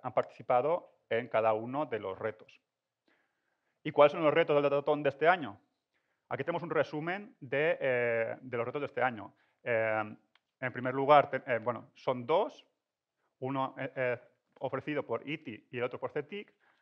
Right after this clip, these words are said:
Se centran en procesamiento de imágenes uno, el otro en analítica de datos, en ámbito industrial y en social, manufactura y energía, y con la colaboración de cuatro patrocinadores, dos para cada reto.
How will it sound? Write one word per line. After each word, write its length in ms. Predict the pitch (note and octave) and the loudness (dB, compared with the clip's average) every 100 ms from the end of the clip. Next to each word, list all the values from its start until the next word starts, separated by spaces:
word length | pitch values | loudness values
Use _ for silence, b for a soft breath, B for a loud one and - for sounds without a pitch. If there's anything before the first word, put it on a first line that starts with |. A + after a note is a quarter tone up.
| _ | _
Se 160 | - C3 | -4 0
centran 500 | D#3 E3+ D#3 B2 B2 | 0 0 2 2 4
en 300 | D3+ C3+ - _ _ _ _ _ _ _ _ _ _ _ _ _ | 0 0 -6 _ _ _ _ _ _ _ _ _ _ _ _ _
procesamiento 360 | A#2+ A2+ A#2+ C3 | -8 -6 -6 -2
de 40 | |
imágenes 380 | C3 C#3 C3+ - | -2 -2 -6 -6
uno, 360 | E3+ A#2 - - | -8 -8 -10 -6
el 140 | A#2+ | -2
otro 140 | D3 | -2
en 40 | A#2 | -4
analítica 300 | A2 - C3+ | -8 -4 2
de 60 | |
datos, 460 | D#3 F3 G3+ A3+ - _ _ _ _ _ _ _ _ _ _ _ _ _ | 4 4 -2 -8 -12 _ _ _ _ _ _ _ _ _ _ _ _ _
en 160 | A#2 A2 | -4 -2
ámbito 220 | A#2+ B2 | -2 -4
industrial 580 | B2 B2 D3 D#3+ A#2+ - - - | -8 -8 4 6 4 0 -20 -16
y 60 | |
en 60 | G#2 | -12
social, 540 | - A#2+ F3 F#3+ A#3 - b b b _ _ _ _ - | -10 -2 2 2 2 -14 b b b _ _ _ _ -10
manufactura 400 | A#2 A2+ - B2+ | -8 -8 -6 -4
y 20 | |
energía, 480 | C#3+ D#3 G3 F3+ - _ _ _ _ - | -2 -4 -2 -4 -4 _ _ _ _ -6
y 200 | D#3+ F#3 - _ - | -2 -2 -4 _ -2
con 320 | C#3 C#3 C3 | -2 0 -2
la 80 | B2+ | 2
colaboración 600 | C3 B2+ - D3 D#3+ C#3 | 4 4 2 0 2 2
de 220 | C#3+ D#3 | 0 2
cuatro 240 | C3+ A#2+ - | 2 2 2
patrocinadores, 800 | C3+ C#3+ - C3 G#2+ G#2 F#2+ - | -4 -6 -8 -4 -2 -2 -4 -2
dos 160 | C3 | 0
para 200 | - A2+ | 4 2
cada 200 | A2+ G2 | 2 -2
reto. 260 | F#2+ - | -4 -10